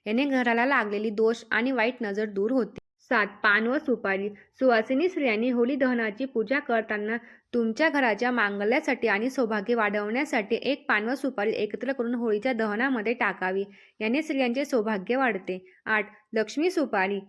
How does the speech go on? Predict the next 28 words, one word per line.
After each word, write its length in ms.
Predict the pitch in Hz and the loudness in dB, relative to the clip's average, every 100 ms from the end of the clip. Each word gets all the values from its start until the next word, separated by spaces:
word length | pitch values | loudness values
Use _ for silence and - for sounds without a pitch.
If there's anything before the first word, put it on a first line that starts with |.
| _ 226 | _ -2
लक्ष्मी 340 | 214 - 381 | -2 0 0
सुपारी 400 | 381 349 233 285 | 0 2 2 2
म्हणजे 320 | 330 254 226 | 2 2 0
सोनेरी 420 | 254 240 220 233 | 0 -2 -2 -2
कागदात 500 | 311 247 208 214 214 202 | -2 0 0 -2 -2 -2
गुंडाळलेली 600 | 208 220 294 294 220 269 | -2 2 2 2 0 0
सुपारी. 360 | 285 - 190 190 _ _ _ | -2 -2 -2 -4 _ _ _
ज्यांना 420 | 214 226 214 240 269 | -4 0 2 2 0
खूप 160 | 339 339 | 0 2
आर्थिक 380 | 247 214 277 240 | 2 2 -2 -2
अडचण 320 | 208 233 302 | -2 -2 -2
आहे, 240 | 269 233 240 | 0 0 -2
पैशाची 520 | 226 208 269 269 339 | -2 -2 -2 0 -2
चणचण 420 | 311 208 202 277 | -2 -2 -2 -2
आहे, 180 | 233 233 | -2 -2
अशा 280 | 202 208 311 | -4 -2 0
लोकांनी 400 | 254 226 220 233 | 0 -2 -2 -2
लक्ष्मी 300 | 208 - 311 | -4 -4 -4
प्राप्तीसाठी 680 | 269 190 - 311 269 247 | 0 -2 -2 -4 -4 -2
एका 280 | 226 220 294 | -2 0 -2
सोनेरी 400 | 311 254 214 226 | -2 -4 -2 -2
कागदात 420 | 254 202 202 247 247 - - - | -2 -2 -2 -6 -6 -14 -20 -6
सुपारी 420 | 240 233 233 302 | -4 0 0 2
गुंडाळून 500 | 262 233 220 226 247 | 2 0 0 -2 -2
ती 160 | 302 | -2
होळीच्या 520 | 349 269 233 226 262 262 | 0 2 0 0 -2 0
दहनामध्ये 680 | 220 220 262 339 269 214 | 0 -2 0 0 0 -2
टाकावी. 460 | 240 196 190 196 214 | -2 -2 -2 -2 -4